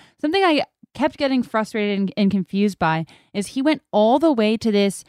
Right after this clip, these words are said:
like, honey farm, and then all of a sudden he's just back in his hive. I'm like, you would think that that would be a whole movie, right? Like, having to get back to your hive. But he can seem to just, like, apparate back there whenever he wants, even though it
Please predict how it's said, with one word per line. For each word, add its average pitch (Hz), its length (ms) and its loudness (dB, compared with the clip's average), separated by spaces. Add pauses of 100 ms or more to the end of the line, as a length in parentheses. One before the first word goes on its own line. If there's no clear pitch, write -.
(180)
like, 196 180 -2
honey 240 440 2
farm, 165 420 -4
and 226 120 6
then 277 100 6
all 254 180 4
of 285 60 6
a 277 60 6
sudden 277 200 6
he's 247 160 6
just 214 240 -2
back 214 320 2
in 214 160 2
his 202 160 4
hive. 180 380 0
I'm 185 120 -2
like, 202 160 0 (120)
you 233 180 -2
would 359 160 2
think 330 220 -2
that 262 160 -4
that 254 160 4
would 254 120 -6
be 226 120 -4
a 202 80 2
whole 226 200 0
movie, 208 440 -2
right? 185 180 -2
Like, 196 140 -2
having 208 240 0
to 190 60 -4
get 190 180 -4
back 190 240 0
to 220 80 -8
your 190 120 -4
hive. 170 500 -4 (380)
But 254 120 0
he 277 120 4
can 269 240 4
seem 294 240 4
to 294 60 0
just, 247 240 0
like, 202 220 0 (640)
apparate 220 600 2
back 180 260 0
there 190 140 2
whenever 208 340 2
he 294 140 2
wants, 170 460 -6
even 226 180 -2
though 220 140 0
it 233 60 4